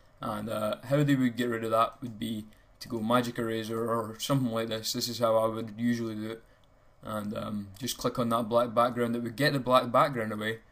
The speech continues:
but it would also take away the three D on the S and the H, 'cause that was black. Like, it was going back and the three D was black, so it would take that away as well, just 'cause it's taken away everything on, like, that was black. Took away the black background and the black three D.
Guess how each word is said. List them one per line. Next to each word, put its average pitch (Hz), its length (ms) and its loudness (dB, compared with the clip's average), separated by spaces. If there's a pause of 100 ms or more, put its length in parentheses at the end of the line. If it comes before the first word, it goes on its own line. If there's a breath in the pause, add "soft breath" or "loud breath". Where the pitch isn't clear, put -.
(340 soft breath)
but 117 80 -4
it 113 60 -2
would 120 100 -2
also 131 300 2
take 123 240 -2
away 117 280 0
the 110 200 -2
three 120 240 -2
D 117 180 -2
on 110 160 -4
the 113 100 -4
S 113 300 -4
and 113 100 -4
the 113 140 -4
H, 123 240 -2
'cause 113 140 -4
that 120 120 4
was 117 120 -4
black. 117 520 0 (560 soft breath)
Like, 113 200 -2
it 123 100 -2
was 113 140 -4
going 117 240 2
back 117 280 6
and 113 200 -6
the 110 40 -10
three 123 240 0
D 120 180 4
was 113 160 -4
black, 120 500 -2 (100)
so - 200 -6
it - 20 -2
would 113 160 -6
take 120 160 0
that 120 180 2
away 113 220 0
as 110 120 -6
well, 120 300 0 (340 soft breath)
just 123 140 -6
'cause 123 120 -2
it's 120 100 -4
taken 123 260 -4
away 113 200 -2
everything 113 520 -2
on, 113 340 -4 (120)
like, 117 180 -6
that 113 100 -6
was 117 120 -4
black. 110 440 -2 (440 soft breath)
Took 127 160 -6
away 117 80 -2
the 113 80 -6
black 127 320 2
background 117 480 2 (180)
and 113 420 0 (220)
the 117 100 -10
black 110 300 0
three 117 260 -6
D. 110 220 -8